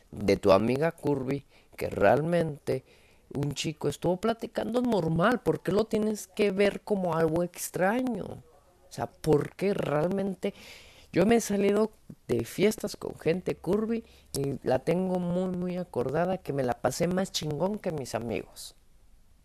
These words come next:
Porque no gasté más varo, no me exprimieron,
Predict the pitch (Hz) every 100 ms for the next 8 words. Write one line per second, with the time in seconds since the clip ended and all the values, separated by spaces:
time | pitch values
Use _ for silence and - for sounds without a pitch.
0 | _ - - - 605 - - _ _ -
1 | _ _ _ _ - 147 - 147 - -
2 | - - 233 254 220 - 208 196 175 139
3 | 160 170 214 233 _ _ _ _ _ _
4 | _ 185 220 233 226 - - 135 127 139
5 | 175 190 202